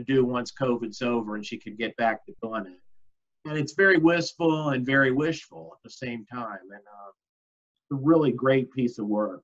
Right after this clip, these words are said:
Uh, Luke Combs does one called Six Feet Apart.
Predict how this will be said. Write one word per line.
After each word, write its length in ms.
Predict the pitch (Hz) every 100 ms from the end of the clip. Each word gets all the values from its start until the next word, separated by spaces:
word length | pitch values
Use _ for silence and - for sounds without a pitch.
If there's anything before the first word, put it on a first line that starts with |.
| -
Uh, 100 | 113
Luke 320 | 127 160 160 -
Combs 420 | 160 156 160 143
does 220 | 139 123
one 200 | 139 135
called 260 | 135 123 117
Six 300 | - 143 -
Feet 240 | - 139
Apart. 560 | 117 - 139 143 160